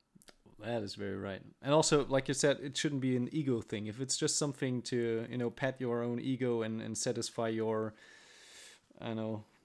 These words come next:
like, personal desire of being in the media and, and, uh,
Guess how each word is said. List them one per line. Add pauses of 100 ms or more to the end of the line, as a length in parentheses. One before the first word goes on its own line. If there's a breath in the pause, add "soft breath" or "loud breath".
(120)
like,
personal
desire
of
being
in
the
media (160)
and,
and,
uh,